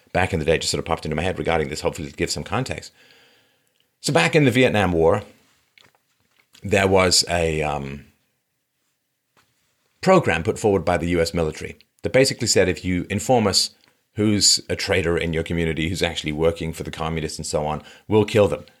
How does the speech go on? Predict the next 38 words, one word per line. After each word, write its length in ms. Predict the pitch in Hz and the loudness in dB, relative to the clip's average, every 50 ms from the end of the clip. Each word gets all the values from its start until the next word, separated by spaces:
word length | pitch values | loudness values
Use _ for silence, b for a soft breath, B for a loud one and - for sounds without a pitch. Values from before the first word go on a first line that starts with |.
| b b b b b b b b b b b b _ | b b b b b b b b b b b b _
And 220 | - 131 139 139 131 | 0 2 2 2 2
of 80 | - | 2
course, 260 | - 170 160 143 - 147 | 4 4 4 6 6 4
what, 180 | 135 - - | 2 2 2
what 160 | 123 135 131 | 0 0 2
they 120 | - 120 113 | 4 2 4
hand-, 260 | 113 117 120 117 101 | 4 2 2 2 2
what 160 | 98 120 120 | 2 0 2
they 80 | - 107 | 2 0
got 140 | 82 87 92 | 0 0 0
handed 320 | 120 127 127 117 98 82 | 2 2 2 2 2 2
was 160 | 85 90 - | 0 -2 -2
a 40 | 82 | -2
bunch 220 | 71 95 95 - | -2 -2 -2 -2
of 60 | 87 82 | -2 -2
names 280 | 85 90 90 87 80 | 0 0 0 -2 -4
of 100 | 82 - | -6 -6
people 240 | - 98 82 85 82 | -4 -4 -4 -4 -4
who 100 | 92 90 | -4 -4
hated 320 | - 87 139 120 101 87 | -2 -2 0 0 -2 -2
each 200 | 73 73 71 - | -4 -6 -6 -6
other, 200 | 78 69 73 76 | -4 -4 -4 -4
who 120 | 73 90 85 | -4 -4 -4
just 280 | 82 92 95 - - | -2 -2 -4 -2 -2
wanted 220 | 87 85 82 78 - | -4 -4 -4 -4 -4
to 100 | - 90 | -6 -6
use, 540 | 80 78 76 92 101 87 82 85 - - b b b b b b _ | -4 -2 0 0 0 0 0 -2 -4 -6 b b b b b b _
to 100 | - 110 | -2 0
settle 300 | - - 143 123 104 101 | 2 2 2 2 2 2
old 260 | - 104 107 113 - - | 2 4 4 2 2 0
scores 460 | - - 110 101 101 98 95 - - | -2 2 4 6 6 6 6 4 0
and 120 | 87 80 | -2 0
business 360 | - 107 107 110 104 98 - | 0 0 0 0 0 -2 -2
disputes 580 | - - 104 - - - 101 101 104 98 - - | -2 -2 -2 -2 -2 0 0 0 0 -2 -4 -4
and 220 | 90 82 80 78 | -4 -4 -6 -4
infidelity 640 | - 101 113 110 - 90 80 80 82 90 92 90 90 | -4 -4 -2 -2 -2 -4 -2 0 0 0 0 -2 -4
problems 580 | 82 - 87 85 85 82 87 87 85 85 80 - | -4 -4 -4 -2 -2 -2 -2 -2 -2 -2 -2 -4
and 220 | 78 73 71 - | -6 -6 -8 -10